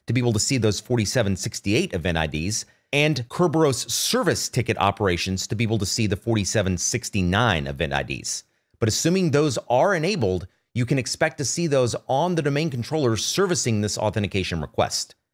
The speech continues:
So let's recap. We mapped a network drive from Win eleven Test V M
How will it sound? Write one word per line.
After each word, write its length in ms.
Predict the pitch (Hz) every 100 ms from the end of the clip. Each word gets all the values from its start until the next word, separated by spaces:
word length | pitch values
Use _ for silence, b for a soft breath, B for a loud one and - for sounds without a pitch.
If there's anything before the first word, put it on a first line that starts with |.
| _ _ -
So 120 | 131
let's 240 | 139 160
recap. 420 | 127 147 95 65 - _ _ _ _ -
We 160 | 131
mapped 420 | 208 180 180 - -
a 60 | 104
network 420 | 95 - 185 -
drive 460 | 117 90 87 82 -
from 500 | - 208 151 113 104
Win 140 | 135
eleven 360 | 131 127 117 101
Test 320 | - 113 -
V 220 | 95 110
M 280 | 90 78